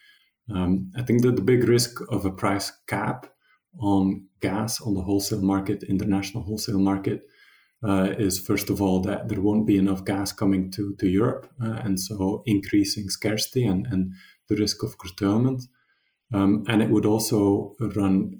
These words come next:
directly opposite to, uh, what we actually need, which is, uh, efficiency and investments in, in, uh, clean energy. Um, so, um, I think a very risky, uh, proposition, uh, but one that gets, uh, quite a bit of political,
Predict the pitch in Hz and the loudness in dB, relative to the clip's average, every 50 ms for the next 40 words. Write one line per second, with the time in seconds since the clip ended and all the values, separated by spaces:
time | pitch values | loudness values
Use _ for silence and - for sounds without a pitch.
0 | - - - 107 104 107 107 - - 107 - - 104 101 - 117 101 95 98 98 | -6 -4 -2 0 0 0 0 2 0 0 0 0 -2 -2 0 0 0 0 0 -2
1 | - - - - - 107 101 98 95 95 101 - - 110 95 92 98 98 - - | -2 -6 -10 -4 0 2 2 4 4 2 2 0 0 -2 -2 0 0 0 0 0
2 | 98 98 - 110 104 110 - - - 101 92 95 110 117 113 110 104 98 92 95 | 0 0 0 0 -2 -4 -2 0 2 2 4 4 4 4 4 4 2 2 0 -4
3 | 98 - - - 95 92 92 92 - - - _ _ _ _ _ _ _ - 101 | -6 -4 -2 0 0 0 0 -2 -4 -6 -10 _ _ _ _ _ _ _ -4 -2
4 | 95 95 95 120 - - 107 98 - - 104 92 - - - 101 98 95 98 - | -2 -2 -2 -4 -4 -2 0 0 2 2 0 0 2 2 4 4 4 4 4 2
5 | 98 92 92 90 87 90 101 95 - - 95 90 90 - - - - 98 95 90 | 2 2 2 2 0 0 -2 -2 -2 0 0 0 0 -2 -4 -4 -2 -2 0 0
6 | 90 92 92 - 95 92 92 90 90 90 90 87 87 - - - 101 95 95 95 | 0 -2 -4 -4 -4 -2 -2 0 0 -2 -2 -4 -6 -6 -2 2 2 4 4 4
7 | 95 95 95 92 - - - - - - - - - _ - 123 120 - - - | 2 2 0 -2 -6 -10 -10 -10 -8 -8 -10 -10 -14 _ -16 -14 -14 -14 -12 -12
8 | - - - - - 101 101 101 - - - _ _ _ _ _ _ _ _ - | -10 -8 -8 -6 -6 -4 -4 -4 -6 -8 -14 _ _ _ _ _ _ _ _ -12
9 | - 98 98 92 95 - - - - 113 101 - 104 92 98 98 92 98 95 95 | -10 -6 -4 -4 -4 -4 -6 -12 -8 -6 -4 -4 -2 -2 0 0 2 2 2 2
10 | 92 98 98 95 - - - 98 92 90 92 - _ _ _ _ _ _ _ 135 | 2 2 0 0 -2 -4 -2 -2 -2 -2 -2 -6 _ _ _ _ _ _ _ -6
11 | 104 92 92 92 - 92 90 - 95 87 104 107 101 - 127 123 120 123 123 110 | -4 -4 -4 -2 -2 -2 -2 -2 -2 -2 -2 0 0 0 0 0 0 0 -2 -2
12 | 101 98 92 98 110 - - 98 98 98 98 95 95 98 98 92 - - 101 95 | -2 -2 -2 -2 -4 -2 0 0 2 4 4 2 2 0 -2 -4 -4 -4 -4 -4
13 | 95 - - - - - 107 95 95 - - 107 98 98 95 98 - - 101 98 | -4 -4 -6 -6 -4 -4 -6 -6 -6 -6 -4 -2 -2 0 -2 -2 -2 -2 -2 -2
14 | 98 90 - - - - 101 95 95 - - - 101 92 92 92 92 | -4 -8 -10 -6 -2 0 2 2 2 0 -2 -2 -2 0 0 -2 -4